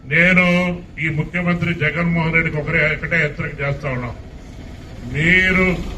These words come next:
ఎన్ని విధాలుగా మా అధినేతని, మా నాయకుడు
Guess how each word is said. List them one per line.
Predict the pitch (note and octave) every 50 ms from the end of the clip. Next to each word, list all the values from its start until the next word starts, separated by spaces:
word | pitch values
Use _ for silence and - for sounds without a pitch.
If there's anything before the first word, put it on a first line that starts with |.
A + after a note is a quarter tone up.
| - - - - - - - - - - -
ఎన్ని | E3 E3+ F3+ F3 F3 E3
విధాలుగా | E3+ E3+ F3 F3+ F3+ F3+ F3 E3 F3 F3 F3 E3 D#3 - - - - - - - - - - - - -
మా | D3 D#3+ D#3+ D#3+ D#3
అధినేతని, | D3+ D3+ F3 F#3 F#3 F#3 F3+ F3 - F3 E3 D3+ - - - - - - - - - - - - -
మా | D3 D#3+ D#3 D3+
నాయకుడు | D3+ D#3 F3 F#3 F3+ F3 E3+